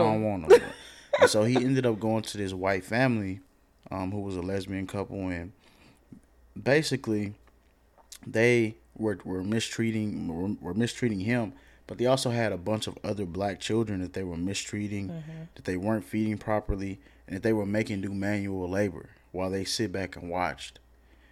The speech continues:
Speaker 1: And so this happened to be a true story that was based off of a, a, a child named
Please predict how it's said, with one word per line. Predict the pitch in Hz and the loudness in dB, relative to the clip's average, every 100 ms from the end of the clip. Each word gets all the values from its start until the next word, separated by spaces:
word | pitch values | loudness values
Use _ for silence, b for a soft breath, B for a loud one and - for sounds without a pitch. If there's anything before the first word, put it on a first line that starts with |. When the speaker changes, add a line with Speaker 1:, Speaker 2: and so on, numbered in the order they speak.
| _ | _
Speaker 1:
And | 104 104 | -4 0
so | - 113 110 104 b b | 4 4 2 -2 b b
this | - 135 | 8 10
happened | - 147 139 120 | 8 6 4 2
to | 120 | 0
be | 110 110 | 2 0
a | |
true | 107 - 113 | 0 -2 -4
story | - 123 127 117 | 0 2 4 4
that | 104 | 2
was | 98 | -2
based | 92 98 98 | -2 -2 0
off | 98 95 | -2 -2
of | 95 90 82 - | -6 -8 -10 -10
a, | |
a, | 73 76 65 - 80 - - | -8 -8 -8 -10 -10 -14 -20
a | - | -4
child | - 104 101 | 2 4 2
named | 98 98 95 92 87 | 0 -2 -2 -4 -8